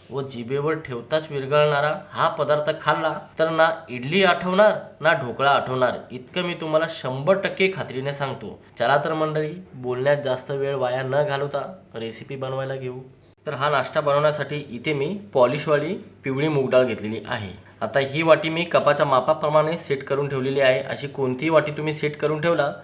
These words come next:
तर माप एकदम परफेक्ट निघणार आणि माप परफेक्ट निघालं तर रेसिपी अजिबात चुकत नाही. वजनी प्रमाणामध्ये बघायला गेलं तर दीडशे ग्रॅम इतकं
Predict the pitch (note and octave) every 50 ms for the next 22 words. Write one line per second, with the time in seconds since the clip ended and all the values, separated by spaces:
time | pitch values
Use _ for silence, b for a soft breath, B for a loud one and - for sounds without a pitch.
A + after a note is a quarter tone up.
0 | B B B - D3 C#3 B2+ B2+ C3+ D#3 D#3+ D#3+ C#3 B2 C3 D#3 D#3+ D#3 - B2+
1 | A#2 - - C3 - B2+ A#2+ A2+ G#2+ G#2 G2+ G2 G2+ - - B2 C3 C3 B2 A#2+
2 | B2+ C3 - - D#3 C3+ - - - C3+ - D#3 D#3 D#3+ F3 D#3+ D#3 F3 F#3 -
3 | D3 C3+ B2+ B2 A#2 A2+ - C#3+ - D#3+ D3+ - - B2 A2 A2+ B2 B2+ D3 D3
4 | - - C#3 - C#3 C3+ - - C3+ C3 C3+ D3+ G3 - - B B B B -
5 | A#2 A#2+ A2+ B2 C#3+ D#3+ D#3 D3+ D3+ D3 D3+ D3+ D#3+ D#3 D3+ D3+ D3+ D3 C#3+ C#3+
6 | D3+ D3+ D#3 D3+ D#3+ D3+ C#3+ C#3+ C#3+ C#3+ - - - - - C#3+ C3 B2 C3+ C3
7 | B2+ B2 - - D3 D#3 D#3 D#3 D#3 D3 - - D#3+ E3